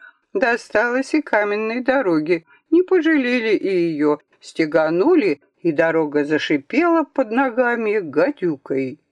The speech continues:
"А водятся тут змеи?" —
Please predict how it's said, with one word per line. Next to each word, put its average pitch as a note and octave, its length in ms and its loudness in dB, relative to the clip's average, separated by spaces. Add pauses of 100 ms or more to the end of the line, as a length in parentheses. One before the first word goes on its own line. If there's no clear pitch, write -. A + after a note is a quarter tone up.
(1400)
"А G#3 220 0
водятся A3+ 800 0
тут G3 440 -4 (360)
змеи?" — G#3+ 800 2